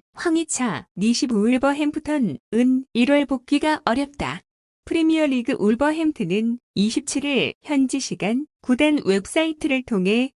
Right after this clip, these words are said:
이같이 밝혔다. 황희찬은 브라이튼과의 경기에서 힘줄 부상을 입은 뒤 내년 이월 복귀할 예정이다. 빌려주는 형태로 울버햄튼으로 이적한 황희찬이 자신의 입지를 확고했다.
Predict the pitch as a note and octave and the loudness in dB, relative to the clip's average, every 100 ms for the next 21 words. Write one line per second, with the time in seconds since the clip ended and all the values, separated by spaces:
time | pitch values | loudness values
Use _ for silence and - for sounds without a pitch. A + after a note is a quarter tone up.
0 | - A3 C4+ C#4 - D#4 D4+ C#4 C4 C#4+ | -6 -2 -2 -4 0 0 0 -6 -6 -8
1 | - - - _ _ _ - E4 D#4+ D#4+ | -8 -10 -12 _ _ _ -6 -2 0 -2
2 | B3 G3 A#3 C#4 C#4+ - C4+ C4+ C4+ - | -4 -2 -2 -2 -6 -4 0 0 0 0
3 | C4+ C4 C4 A#3+ G#3 F#3+ G3 F3+ - A#3+ | 0 2 0 0 0 0 0 -4 -2 -4
4 | B2+ - - F#4 E4 E4 D#4 B3+ A#3 C#4+ | -4 -10 -2 -2 0 -2 -2 -2 -2 -2
5 | C#4 G#3 F3 D#3 G3 A3+ A#3+ - F#3+ A3 | 0 0 -2 -4 -2 -2 -4 -4 0 2
6 | C4+ B3 F3+ G3+ C4+ C#4+ G#3+ - D4+ D4+ | 2 0 2 2 2 0 -6 -2 -2 0
7 | B3+ B3+ D4+ B3+ F3 B2 - _ _ _ | 0 0 -2 -4 -8 -10 -12 _ _ _
8 | _ - A#3 A3+ G#3+ A3 C4 D4 D#4+ D4 | _ -2 0 0 0 0 0 -2 -4 -2
9 | C#4 C#4 A#3+ G#3 A#3 C#4 D4 C#4+ D4 C4+ | -2 -2 0 0 2 0 0 -2 0 0
10 | B3 G3 F3+ G3 - A#3 A3+ A#3 _ - | 0 -2 -2 -6 -6 -4 -4 -4 _ -2
11 | D#4+ E4 - C#4+ A#3+ C4 D#3 - _ A#3+ | 0 0 -2 0 2 2 -2 -6 _ -4
12 | A#3 C#4+ D4 G#3 G#3 - C#4+ D4+ E4+ - | 0 0 0 -2 -4 -4 -2 -2 -4 -4
13 | E4 D#4 D4+ - G3 | 0 0 -2 -6 -6